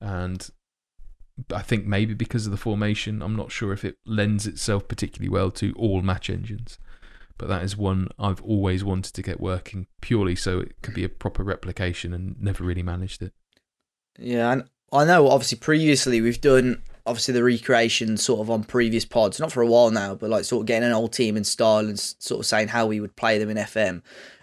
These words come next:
Speaker 2: I think, uh, someone actually mentioned it to me on one of my recent streams that we should try and look at doing one o-, one of those again. I know it's been obviously on our list to do, but if we do that again in the future, we should definitely put it together on F M to see how it actually plays out.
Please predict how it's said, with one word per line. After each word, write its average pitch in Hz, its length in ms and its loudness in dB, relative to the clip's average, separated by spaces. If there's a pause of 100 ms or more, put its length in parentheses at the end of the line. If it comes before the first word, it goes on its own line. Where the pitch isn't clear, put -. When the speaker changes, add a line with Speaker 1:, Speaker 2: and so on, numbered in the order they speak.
Speaker 2:
I 113 80 -6
think, 120 260 0
uh, 107 160 4
someone 156 260 4
actually 117 220 2
mentioned 117 300 0
it 120 140 -4
to 110 80 -8
me 117 100 0
on 107 180 0
one 110 80 -2
of 104 80 -2
my 104 60 -2
recent 104 360 -4
streams 110 280 -2
that 107 80 0
we 101 60 -6
should - 160 -6
try 110 180 -2
and 107 80 0
look 104 160 -4
at - 100 -6
doing 110 220 -2
one 101 120 -4
o-, 104 140 -4 (180)
one 120 200 0
of 107 60 0
those 107 220 4
again. 104 140 -2
I 104 60 0
know 113 200 4
it's 98 140 -2
been 107 340 -2 (120)
obviously 110 300 0
on 104 120 2
our 104 120 2
list 113 260 0
to - 60 -6
do, 104 280 0 (520)
but 120 120 6
if 131 100 2
we 147 80 4
do 147 240 6
that 120 180 6
again 117 260 2
in 110 80 0
the 107 80 -2
future, 110 380 -2
we 107 80 -4
should 113 180 -4
definitely 117 300 -2
put 120 200 0
it - 80 -2
together 110 260 0
on 110 100 0
F 104 140 -4
M 101 160 -2
to - 80 -10
see - 140 2
how 98 140 2
it 95 40 2
actually 98 320 -2
plays 104 400 -2
out. 98 300 -4